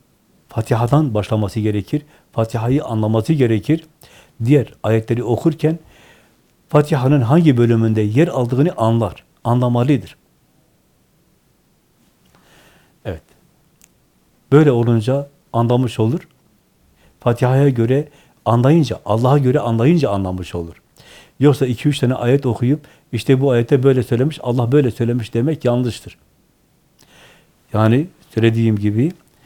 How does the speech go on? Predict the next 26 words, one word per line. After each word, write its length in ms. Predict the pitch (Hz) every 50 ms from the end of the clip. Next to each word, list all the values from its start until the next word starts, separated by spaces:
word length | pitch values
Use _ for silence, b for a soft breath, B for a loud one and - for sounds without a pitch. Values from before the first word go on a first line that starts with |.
| b b b b -
önce 320 | 131 131 120 117 107 107
bütünü 340 | 117 113 - - 131 160 175
anlaması 480 | 139 127 113 110 107 104 104 - - 117
gerekir. 520 | 107 110 104 107 98 - - 185 190 - b b b b b b b b
Parçayı 500 | - - 120 - - 123 123 135 143 139 - _ _ _ _ _ -
okurken, 440 | - 120 - - 165 - - - 104
parçayı 400 | - - 110 110 - 127 135 -
anlarken 540 | 123 123 127 151 202 196 - - 160 156 - B B B B B -
o 160 | 139 160 156
bütünde 480 | 139 120 - 123 113 107 131 131 127 127
nerede 220 | 151 151 131 117
yer 240 | 110 107 123 151 151
aldığını 440 | 104 117 113 110 113 117 143 180 -
anlaması 500 | 110 107 107 107 107 113 110 - 139 107
lazım. 260 | 90 85 90 87 - _ _ _ _ b b b b b b b
Yoksa 260 | 139 156 156 - - 110
onu 320 | 123 127 156 170 - 113
anlamış 420 | 110 110 113 120 139 143 - -
olmuyor 340 | 147 151 123 98 87 87 - - -
hiçbir 300 | 143 139 - 131 180 170
zaman. 320 | 135 110 95 90 85 - _ _ _ _ _ _ _ _ _ _ _ _ _ b b b b b b
Hep 260 | b - 170 185 175 -
yarım 300 | 120 120 143 190 180 135
yamalak 400 | 113 107 107 107 104 101 - 113
anlamış 440 | 107 104 98 98 95 95 92 -
olur. 300 | 92 90 82 80 - -